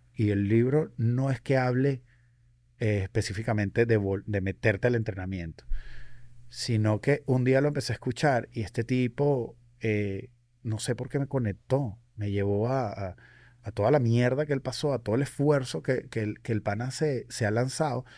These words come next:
me conectó con, con el momento que estoy viviendo y con el poder dar más, pero no lo estaba dando porque no me daba la gana. O sea, lo importante de un buen audiolibro, que den el clavo contigo.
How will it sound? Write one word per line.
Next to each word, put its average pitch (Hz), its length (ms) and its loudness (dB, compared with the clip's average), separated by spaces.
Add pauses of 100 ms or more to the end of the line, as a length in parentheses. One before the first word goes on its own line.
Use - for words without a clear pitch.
(360)
me 113 200 0
conectó 110 640 0
con, 156 360 2 (280)
con 113 380 2
el 113 120 0
momento 110 340 0
que 156 60 -6
estoy 147 180 0
viviendo 160 460 2 (420)
y 127 100 -2
con 120 220 4
el 113 100 4
poder 113 440 6
dar 156 220 4
más, 175 240 4
pero 127 200 4
no 117 120 4
lo 131 60 0
estaba 156 300 2
dando 160 520 4 (680)
porque 117 240 -2
no 110 100 4
me 110 80 4
daba 131 220 4
la 123 140 0
gana. 110 420 -2 (640)
O 113 60 -16
sea, 113 180 -2
lo 127 100 0
importante 117 680 -2
de 107 80 0
un 110 260 -4
buen 135 300 10
audiolibro, 98 680 0 (1700)
que 117 160 6
den 110 200 10
el 120 180 6
clavo 117 500 2
contigo. - 560 -12